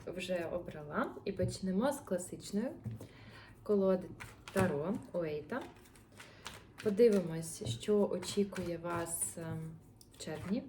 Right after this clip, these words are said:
діви, що вас очікує в червні двадцять третього року. Основні події, можливо, думки, переживання і так далі, да? Що покажуть карти. Діви,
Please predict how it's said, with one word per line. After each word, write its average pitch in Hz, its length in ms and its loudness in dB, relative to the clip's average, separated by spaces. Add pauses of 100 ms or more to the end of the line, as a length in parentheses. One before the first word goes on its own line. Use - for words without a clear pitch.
діви, 208 600 4
що 214 160 2
вас 190 220 2
очікує 170 600 -10 (300)
в - 220 -10
червні 285 380 -2
двадцять 196 420 -4
третього 165 460 -8
року. 143 220 -8 (600)
Основні 185 440 2
події, 269 600 0 (2000)
можливо, 180 920 2
думки, 165 340 2
переживання 220 800 -2
і 190 40 2
так 180 260 -2
далі, 139 200 -4 (200)
да? 269 80 -2
Що 220 220 -2
покажуть 143 580 -6
карти. - 340 -12 (880)
Діви, 269 440 2